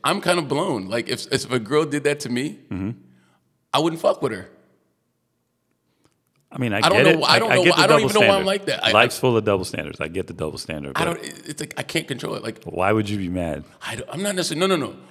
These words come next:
Speaker 2: 'Cause you lied to yourself and was like,
Speaker 1: <laughs>
Speaker 2: "I stroke her so good, this is my bitch." Or, "You shouldn't be looking at other dudes at this point. I can do whatever I want and you can't."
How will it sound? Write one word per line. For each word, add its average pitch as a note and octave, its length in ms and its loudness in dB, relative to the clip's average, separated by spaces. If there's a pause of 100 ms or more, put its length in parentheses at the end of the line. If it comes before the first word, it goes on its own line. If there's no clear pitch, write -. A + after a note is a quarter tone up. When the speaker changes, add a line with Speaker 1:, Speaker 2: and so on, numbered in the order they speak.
Speaker 2:
'Cause D#2+ 120 -4
you D#2 60 -4
lied G2 300 0
to G#2+ 40 -4
yourself A#2 440 0
and G2 80 0
was F#2+ 120 -2
like, F2+ 300 0
Speaker 1:
<laughs> G#3 240 0
Speaker 2:
"I D#3+ 80 -4
stroke - 420 2
her A2 60 2
so A2 240 4
good, A2 240 2
this G2+ 140 -2
is D2+ 100 -8
my G#2 180 4
bitch." C3 360 2 (340)
Or, F#2+ 180 2
"You G2+ 140 0
shouldn't A#2+ 260 2
be A2+ 100 2
looking C3 300 2
at C3 120 2
other C3 160 4
dudes C3+ 340 2
at A#2 100 -2
this C3+ 160 2
point. D3 320 -2
I G#2 120 4
can A2+ 100 0
do A#2+ 80 4
whatever B2 300 4
I A#2+ 80 2
want B2+ 240 0
and G#2+ 100 -2
you B2 80 -2
can't." C#3 280 -2